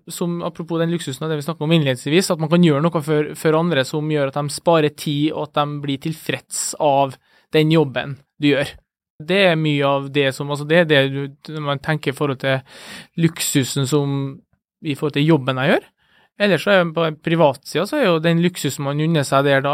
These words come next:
er jo ting som man, som man merker er, er med å gjøre, gjøre noe for en i form av at man får en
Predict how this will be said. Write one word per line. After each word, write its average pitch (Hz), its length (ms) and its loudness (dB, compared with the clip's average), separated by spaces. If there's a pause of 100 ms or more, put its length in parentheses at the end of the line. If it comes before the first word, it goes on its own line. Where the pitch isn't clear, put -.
er 160 140 4
jo 131 160 -2 (100)
ting 139 280 -2
som 139 200 -6
man, 139 360 -4
som 147 120 -2
man 147 140 0
merker 156 340 2
er, 131 480 4
er 170 220 6
med 139 100 4
å 147 60 4
gjøre, 135 380 4 (280)
gjøre 151 380 2
noe 147 100 -4
for 135 220 4
en 131 100 -2
i 139 80 -6
form 135 240 -2
av 131 220 -2
at - 300 -16 (200)
man 143 380 -4 (100)
får 135 320 -2
en 135 140 -4